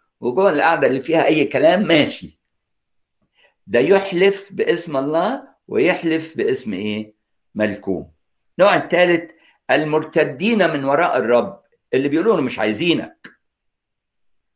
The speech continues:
بيقولوا له: "مش عايزينك". مرتد من وراء الرب، بيقولوا له زي الفيلسوف ال-، الوثني أو ال-، الفيلسوف الملحد اللي قال له: "يا أبانا الذي في السماوات،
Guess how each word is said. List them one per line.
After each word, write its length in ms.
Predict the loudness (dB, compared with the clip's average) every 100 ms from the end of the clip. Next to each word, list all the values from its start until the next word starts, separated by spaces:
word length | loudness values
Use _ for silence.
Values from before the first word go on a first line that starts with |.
| _
بيقولوا 440 | -2 2 4 6 6
له: 100 | 4
"مش 340 | 2 0 0
عايزينك". 680 | 0 0 0 -4 -6 -6 -14 _ _ _ _
مرتد 540 | -6 -6 -2 -2 -2 -4
من 220 | -4 -2
وراء 320 | 0 0 -2
الرب، 420 | 0 0 0 -8 _ _ _ _ _
بيقولوا 480 | -6 -2 0 0 2
له 120 | 2
زي 280 | 2 2 2
الفيلسوف 720 | -2 -4 -2 -2 -2 -4 -2
ال-، 580 | -4 -4 -6 -6 -8 -14 _ _ _ _
الوثني 760 | -6 0 0 2 0 2 -2 -8 _ _ _ _ -6
أو 180 | 0 0
ال-، 220 | 0 -2
الفيلسوف 1000 | -2 -4 -8 -12 -4 0 0 0 -4 -2
الملحد 680 | 0 2 0 2 0 0 -6 _ _ _ _ -6
اللي 200 | -2 0
قال 260 | 0 2
له: 280 | 2 2 -2 _ _
"يا 460 | 0 4 4 4 4
أبانا 380 | 6 4 6 2
الذي 420 | 2 2 2 -2
في 100 | -4
السماوات، 800 | -8 -4 -2 -2 -2 -4 -4 -8